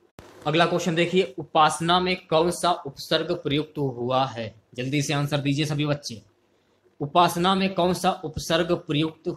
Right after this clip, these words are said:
हुआ है? ऑप्शन जो B है आपका बिल्कुल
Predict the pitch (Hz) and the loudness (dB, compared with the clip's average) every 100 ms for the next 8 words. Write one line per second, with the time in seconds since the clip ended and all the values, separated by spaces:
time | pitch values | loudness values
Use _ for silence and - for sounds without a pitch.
0 | - 135 139 120 117 107 - _ _ _ | -4 0 2 2 -4 -14 -18 _ _ _
1 | _ _ _ 156 156 196 190 165 - 175 | _ _ _ 2 2 2 4 2 2 4
2 | 185 175 160 - 156 151 127 139 156 | 6 6 4 4 0 0 -2 -4 -2